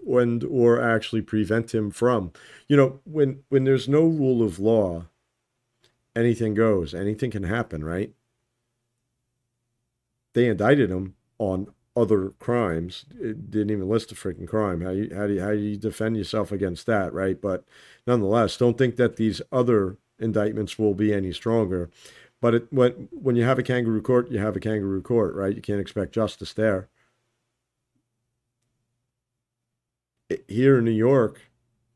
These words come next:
we only prosecute innocent people. Criminals, we, we let them all go. It, it, you almost it's almost impossible to get arrested here unless you're innocent. Then,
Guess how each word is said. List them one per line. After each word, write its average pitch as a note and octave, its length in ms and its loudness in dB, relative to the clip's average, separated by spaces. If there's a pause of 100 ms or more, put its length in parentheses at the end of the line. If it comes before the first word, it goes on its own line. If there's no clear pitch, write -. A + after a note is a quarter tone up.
(1200)
we C3 200 4
only C3+ 560 4 (220)
prosecute G#2 720 -2
innocent G2+ 440 -6
people. G2 520 -4 (440)
Criminals, D3+ 420 2
we, B2+ 140 0
we C#3 180 0
let E3+ 220 0
them F3 200 0
all E3 140 4
go. - 440 0
It, C3 260 -2
it, C#3+ 240 0 (140)
you C#3+ 420 0
almost D#3 540 2 (600)
it's C#3 140 0
almost E3 280 4
impossible D3 540 0
to C3+ 80 -2
get C#3 180 6
arrested C3 400 2
here G2+ 180 2
unless G#2+ 300 0
you're G#2+ 120 0
innocent. A2+ 500 -4
Then, A#2+ 360 -2